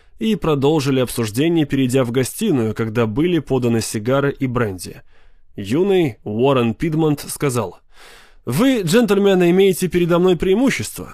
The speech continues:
Ещё два года назад я лишь туманно знал о контракте, несмотря на моё высокое положение в американской ветви банковской иерархии.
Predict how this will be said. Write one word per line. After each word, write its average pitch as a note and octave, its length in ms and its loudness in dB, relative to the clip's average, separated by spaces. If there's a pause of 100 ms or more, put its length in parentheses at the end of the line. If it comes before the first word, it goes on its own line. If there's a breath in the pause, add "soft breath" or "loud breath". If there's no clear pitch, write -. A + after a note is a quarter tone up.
(120)
Ещё C#3 420 0
два D#3+ 260 0
года D#3 240 0
назад D#3+ 380 0
я B2 160 0
лишь B2 220 0
туманно C3+ 560 0
знал B2 300 0
о B2+ 60 -2
контракте, D3 680 -2
несмотря F3+ 640 0
на D3+ 80 4
моё C3 260 2
высокое B2+ 520 -2
положение B2+ 600 0
в D#3 80 -2
американской D3+ 800 0
ветви C#3 380 0
банковской B2 580 -2
иерархии. D3 680 -4